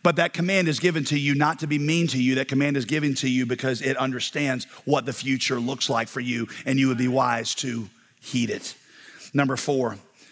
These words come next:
this story shows you the importance of character. The importance of character. Eliezer observes her from a distance. What does he see as he observes her? He sees that she's a servant-hearted person. He sees she's gracious and hospitable.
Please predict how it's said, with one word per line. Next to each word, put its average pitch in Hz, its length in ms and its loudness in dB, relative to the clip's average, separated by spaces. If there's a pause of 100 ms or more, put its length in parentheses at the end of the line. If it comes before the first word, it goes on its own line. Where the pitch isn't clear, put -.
this 156 160 4
story 156 280 4
shows 156 400 2
you 139 80 2
the 135 120 2
importance 139 500 0
of 143 100 -6
character. 131 540 -2 (680)
The 160 80 4
importance 160 440 2
of 156 80 0
character. 160 460 4
Eliezer 175 600 4
observes 151 440 0
her 143 220 0
from 139 180 -2
a 131 60 -2
distance. 123 800 -4 (920)
What 294 140 6
does 247 140 2
he 165 100 4
see 156 420 4
as 175 140 2
he 143 80 0
observes 143 460 2
her? 185 160 2
He 180 80 4
sees - 540 2
that 143 120 0
she's 147 220 2
a 147 80 2
servant-hearted 135 640 0
person. 123 440 -4 (300)
He 156 100 6
sees 151 220 2
she's 139 200 2
gracious - 560 -2
and 123 100 -8
hospitable. 147 840 -2